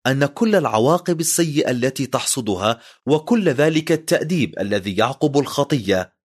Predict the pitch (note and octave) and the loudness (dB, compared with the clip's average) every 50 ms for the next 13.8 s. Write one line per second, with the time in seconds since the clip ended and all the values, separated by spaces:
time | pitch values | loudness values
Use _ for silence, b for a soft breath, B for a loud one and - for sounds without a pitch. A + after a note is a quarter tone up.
0 | _ _ - F#3+ F3+ C3 F2+ E2+ F2 F2 F2+ C3 C#3 B2 G2+ F2+ - F#2+ - - | _ _ -2 -2 -2 0 -2 -2 -2 -2 0 2 2 2 2 2 0 -2 0 0
1 | C#3 A#2+ A#2+ G2 G#2+ A2 - - - - - - A#2 B2+ D3+ - - D#3 C#3 B2+ | 0 0 0 0 0 -4 -2 -2 -2 -2 0 0 2 2 2 0 0 -2 -2 0
2 | D3 D3+ - - - D#3 - - G#3 G#3 - - A#2+ F#2+ E2+ F#2 F2+ F2 b b | 0 0 0 0 0 -2 0 0 -2 -2 0 0 0 0 0 -2 -4 -4 b b
3 | b b b b - G#2 - - B2+ A#2 A#2 A2 G2 G#2 F#2+ - - G#2 - G#2 | b b b b -6 -4 -2 0 0 0 0 0 -2 -2 -4 -2 -2 -4 -2 -2
4 | G#2 - F2 - - G#2 F#2+ E2+ D#2 - - _ _ _ _ _ _ _ _ _ | -4 -4 -4 -4 -6 -6 -6 -6 -8 -10 -12 _ _ _ _ _ _ _ _ _
5 | _ _ _ _ _ _ _ _ _ - - A3+ A3 D#3+ A2 A2+ B2 A2 G2 F#2+ | _ _ _ _ _ _ _ _ _ -4 -2 2 2 2 4 2 2 2 0 -2
6 | F#2 F#2+ G2+ G2+ G#2+ B2+ B2+ C3 B2 A#2+ - - A#2 G2+ G2+ A#2+ C#3+ C#3+ A#2 G#2+ | -2 -2 -2 0 0 0 0 2 0 0 0 0 -2 0 0 0 0 2 0 0
7 | F2+ - - - - _ _ _ _ _ _ _ _ _ _ _ _ _ _ _ | 0 0 -4 -6 -10 _ _ _ _ _ _ _ _ _ _ _ _ _ _ _
8 | _ - - E2 - B2+ B2+ G#2+ - - - G2 - - - C#3 B2 A2 F#2+ F2+ | _ -12 -6 -2 0 2 2 2 2 0 0 0 -2 0 0 2 2 2 2 0
9 | F2 F#2 F2 - A2+ C3 D#3 - - F2+ F2+ E2+ E2+ G#2 A#2 G2 F#2 E2 E2 F2 | -2 -2 -2 0 0 0 0 0 0 -4 -4 -6 -2 -2 -2 -2 -2 -6 -8 -6
10 | G2 G2+ - - - G2 F#2 F2+ - _ _ _ - - F#2+ G#2+ A2 G#2 - - | -6 -6 -6 -2 0 0 0 0 -4 _ _ _ -6 -2 0 0 0 0 -2 -4
11 | G2+ F#2+ G2+ A#2 A2+ G2+ - G2 F#2 F2 F2+ E2 E2+ F#2 E2 E2 F2 D#2 D2+ D#2+ | -2 0 2 2 0 0 0 -2 -2 -2 -4 -6 -4 -4 -4 -4 -6 -6 -4 -2
12 | - - F#2+ F2 - - - _ _ _ _ _ _ _ _ _ _ _ _ _ | -2 -2 -2 -4 -6 -10 -20 _ _ _ _ _ _ _ _ _ _ _ _ _
13 | _ _ _ _ _ _ - D3 D3 A2+ D#3+ E3 G3+ F#3+ D3+ C#3 | _ _ _ _ _ _ 0 0 2 2 4 2 2 0 0 0